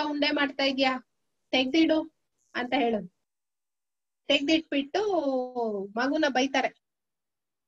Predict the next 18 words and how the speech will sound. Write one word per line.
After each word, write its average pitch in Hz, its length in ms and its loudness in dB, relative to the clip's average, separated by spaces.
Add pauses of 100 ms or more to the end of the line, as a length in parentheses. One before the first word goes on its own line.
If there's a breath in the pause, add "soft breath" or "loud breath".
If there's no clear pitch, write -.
ಆಗ 262 140 0
ಮಾಸ್ಟರ್ 285 400 0
ಹೇಳ್ತಾರೆ, 277 680 2 (140)
"ಇಲ್ಲಪ್ಪ, 262 320 0 (1120)
ಆ 262 40 -2
ಚಿಕ್ಕ - 440 -2
ಪಾಪು 311 320 6
ಅದು, 240 400 2 (760)
ಆ 247 80 2
ಪೇಪರ್ನ 349 560 6
ಬೆಲೆ 311 260 2
ಅದಕ್ಕೇನು 285 460 0
ಗೊತ್ತಿಲ್ಲ. 247 400 -2 (1800)
ಆ 294 200 6
ಒಂದು 453 360 2
ಕ್ರಿಯೆ 359 280 6
ಅದು 359 220 4
ಮಾಡುವಾಗ 277 640 6